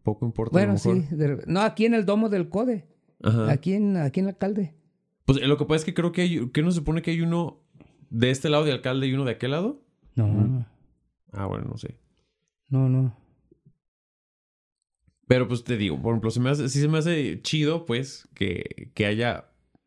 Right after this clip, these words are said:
Speaker 1: varios equipos de básquetbol, que, pues, no es tan comercial, vamos.
Speaker 2: Sí, no
Speaker 1: Y
Speaker 2: es el fuerte.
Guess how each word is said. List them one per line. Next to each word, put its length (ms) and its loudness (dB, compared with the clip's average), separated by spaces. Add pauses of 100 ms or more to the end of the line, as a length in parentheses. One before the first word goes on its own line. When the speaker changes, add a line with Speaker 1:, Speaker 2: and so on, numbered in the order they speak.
(100)
Speaker 1:
varios 440 2
equipos 260 -2
de 80 0
básquetbol, 600 0
que, 120 -2
pues, 280 -6
no 260 2
es 200 -4
tan 580 -2 (520)
comercial, 520 2
vamos. 420 -2 (680)
Speaker 2:
Sí, 180 2
no 80 4
Speaker 1:
Y 80 2
Speaker 2:
es 60 -2
el 100 0
fuerte. 380 -4